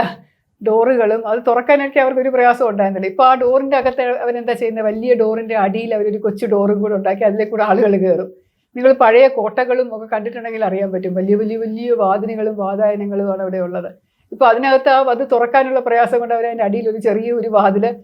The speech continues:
പുതിയതായിട്ട് കെട്ടി അത് തുറന്ന് അതിലെ കൂടിയാണ് കയറുന്നത്. അപ്പൊ അങ്ങനെയുള്ള ഒരു രീതി ഇപ്പൊ വന്നിരിക്കുന്നത്. എന്തായാലും നമ്മുടെ കലികാലമാണല്ലോ ഇത്.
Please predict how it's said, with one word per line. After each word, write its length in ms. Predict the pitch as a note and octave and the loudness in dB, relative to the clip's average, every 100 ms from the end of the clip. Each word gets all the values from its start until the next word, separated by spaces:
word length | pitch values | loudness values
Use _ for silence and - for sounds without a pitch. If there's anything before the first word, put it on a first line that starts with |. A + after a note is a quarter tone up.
| _ _ _ - | _ _ _ -6
പുതിയതായിട്ട് 460 | A#3 A#3 A3+ A3 A3+ | 2 4 4 0 -2
കെട്ടി 240 | G#3 G3+ | -4 0
അത് 180 | A#3 G3+ - | 0 0 -2
തുറന്ന് 240 | A3+ A#3 | -2 -2
അതിലെ 200 | G#3+ A3+ | -2 0
കൂടിയാണ് 440 | A#3+ A#3+ B3 F#3+ | 2 0 0 -2
കയറുന്നത്. 520 | G#3 G3+ F3+ F3+ F3+ - | -2 2 2 2 -6 -10
അപ്പൊ 220 | - G#3+ | -6 -4
അങ്ങനെയുള്ള 500 | F#3+ B3+ D4+ C4+ D4 | -2 -2 0 2 4
ഒരു 280 | D4 C4+ C#4 C4 - - | 4 2 -2 -6 -10 -12
രീതി 260 | A#3+ C4 | -8 -6
ഇപ്പൊ 200 | C#4+ C#4+ | -4 -2
വന്നിരിക്കുന്നത്. 600 | C4 A3+ B3 C4 B3 G3 | 0 0 -2 -6 -6 -8
എന്തായാലും 340 | G3 A3 A3+ C4+ - _ _ _ _ - | -2 0 2 -2 -8 _ _ _ _ -8
നമ്മുടെ 320 | G#3+ A#3+ C4 C4+ B3 | -4 2 6 6 4
കലികാലമാണല്ലോ 1080 | - G#3+ A#3 B3+ C#4 D4 D4 B3+ G3 F#3 F3+ - | 0 -4 0 4 4 4 2 -2 -4 -6 -8 -10
ഇത്. 160 | - | -14